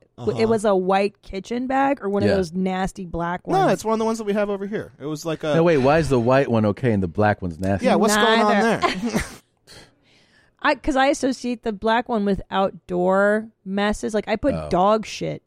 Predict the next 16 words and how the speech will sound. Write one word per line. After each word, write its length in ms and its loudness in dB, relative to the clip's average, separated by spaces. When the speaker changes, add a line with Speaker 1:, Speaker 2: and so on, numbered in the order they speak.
Speaker 1:
into 320 -6
those 300 0
bags, 400 0
whereas 420 0
the 100 -6
kitchen 560 -4
bag 540 0
is 100 -10
like, 220 -2
okay, 200 0
that's 240 -2
kind 420 0
of 100 0
okay 260 0
for 160 -6
food, 400 0